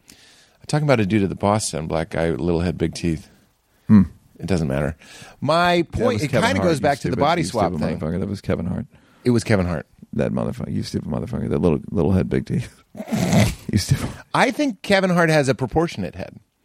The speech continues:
Speaker 2: No, Kevin Hart's good looking.
Speaker 1: No, he's, he's good looking.
Speaker 2: Yeah.
Speaker 1: That's why it's fun to make fun of how short he is.
Speaker 2: Yep.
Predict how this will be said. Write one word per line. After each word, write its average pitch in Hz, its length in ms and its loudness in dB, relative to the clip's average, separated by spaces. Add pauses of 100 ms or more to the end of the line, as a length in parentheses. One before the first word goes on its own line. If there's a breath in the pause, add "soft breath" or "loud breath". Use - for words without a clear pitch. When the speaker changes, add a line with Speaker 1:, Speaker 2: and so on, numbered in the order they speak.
(200)
Speaker 2:
No, 127 180 8
Kevin 139 240 4
Hart's 123 180 2
good 92 140 -2
looking. 104 260 -10 (600)
Speaker 1:
No, 110 80 4
he's, 107 240 2
he's 117 200 -2
good 73 160 -2
looking. - 260 -10 (120)
Speaker 2:
Yeah. - 140 -2 (800)
Speaker 1:
That's 113 260 -4
why 104 180 4
it's 95 140 -2
fun 92 280 -4
to 85 40 -8
make 82 180 -6
fun 87 140 -6
of 78 80 -8
how 85 80 -6
short - 240 -10
he - 60 -14
is. - 160 -20 (180)
Speaker 2:
Yep. 156 160 2